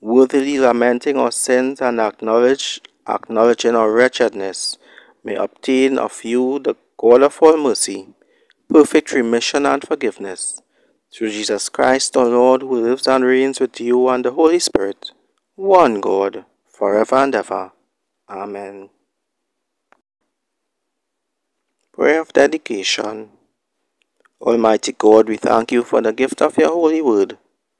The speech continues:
May it be a lantern to our feet, a light to our paths, and a strength to our lives. Take us and use us to love and serve all persons in the power of the Holy Spirit, and in the name of your Son, Jesus Christ our Lord. Amen.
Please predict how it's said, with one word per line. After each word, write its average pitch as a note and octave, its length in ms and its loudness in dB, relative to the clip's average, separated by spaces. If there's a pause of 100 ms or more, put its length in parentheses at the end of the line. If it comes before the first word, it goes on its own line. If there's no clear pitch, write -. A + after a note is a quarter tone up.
(120)
May G#2 200 -2
it G#2+ 100 -6
be G#2+ 140 0
a G#2 60 2
lantern G#2+ 480 0
to A#2 120 2
our A#2 100 4
feet, - 380 -6
a G2+ 120 0
light G#2 360 -4
to A2+ 140 -2
our A2 80 0
paths, A2+ 400 -2
and G2+ 180 -6
a F#2 80 -8
strength - 600 -4
to A2 80 2
our G#2+ 120 2
lives. G2 640 -6 (560)
Take D#4+ 260 2
us A2 180 4
and G#2 220 -2
use G2+ 220 -6
us G#2 220 -2
to G2+ 120 -4
love G2 260 -4
and F#2+ 240 -10
serve A#2 380 0
all C#3+ 160 4
persons G#2 520 -2
in G2 160 -6
the F#2+ 140 -6 (220)
power G#2+ 240 -2
of - 100 -6
the C3 120 -4
Holy C#3 320 -2
Spirit, B2+ 580 -2 (560)
and G2 180 -14
in G2+ 120 -14
the G2 120 -14
name G#2+ 280 -4
of A#2+ 140 -4
your B2 180 0
Son, A2+ 420 -8
Jesus F#2 500 -10
Christ - 480 -8
our D3+ 120 -6
Lord. G#2+ 360 -6 (640)
Amen. F#2+ 680 -12